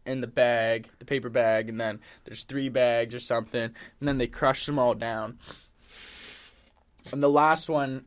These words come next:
is supposed to have the nail in it. Well, he crushes one, so there's four to start. He crushes one. He gets this lady to go through the second one,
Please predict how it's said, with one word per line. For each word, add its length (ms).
is 160
supposed 320
to 80
have 240
the 60
nail 320
in 100
it. 100
Well, 340
he 140
crushes 520
one, 300
so 140
there's 140
four 240
to 60
start. 320
He 40
crushes 440
one. 340
He 120
gets 280
this 180
lady 600
to 100
go 260
through 540
the 140
second 580
one, 280